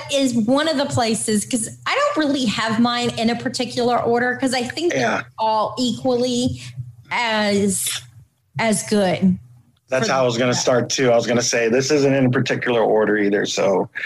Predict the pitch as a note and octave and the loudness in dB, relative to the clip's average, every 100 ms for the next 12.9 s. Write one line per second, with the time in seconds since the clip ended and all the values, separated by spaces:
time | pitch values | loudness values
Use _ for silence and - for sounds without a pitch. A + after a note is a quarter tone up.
0 | - - F#2 - G#2 G2 - - - - | -8 -4 -4 0 0 0 -4 -8 -10 -14
1 | - B2+ A2 G#2 - _ - D3+ D#3 C3+ | -4 2 2 0 -6 _ -6 0 2 2
2 | B2+ C3 A#2+ B2 A2+ - A2 G#2 G#2 G#2 | 2 4 2 0 -4 -2 -2 -2 0 2
3 | G2 G2 F#2 F#2+ F#2 - - A#2 - G2+ | 2 0 0 -2 -2 -6 -6 -4 -2 -2
4 | G2 G2 - - - - G3 G#3 D3+ D3 | -2 -2 -4 -8 -2 0 2 0 0 0
5 | G#3 G#3+ - F#3 F3 G3+ A3+ G3 F#3+ G#3+ | 2 0 -2 0 0 0 -2 -2 0 0
6 | G#3+ A#3 A3+ A3 G3+ E3 G#3 G#3+ C3+ - | -2 -2 -2 -2 -4 -2 -2 -2 -2 -2
7 | - C#3 D3+ D3 C#3 C3 - - - - | 0 2 2 2 0 -2 -6 -8 -8 0
8 | C3 B2 A#2+ C3+ - - C#3 D3 C#3 F3 | 4 4 4 2 -2 -8 -6 -6 -4 -4
9 | F3+ C#3+ B2 A2 G#2 - - B2+ C3+ C3+ | -2 -2 -2 -2 -2 -4 -4 0 0 0
10 | C3+ B2+ B2 - - - A#2+ B2 B2+ B2 | 0 0 -2 -6 -10 -6 -2 2 2 4
11 | B2 C3+ C3 B2+ - D3+ C#3+ C#3+ C#3 B2 | 4 4 2 -2 -4 0 4 4 4 2
12 | B2 B2+ B2+ B2+ C3 B2 A#2+ A#2+ | 2 2 2 2 2 -2 -2 0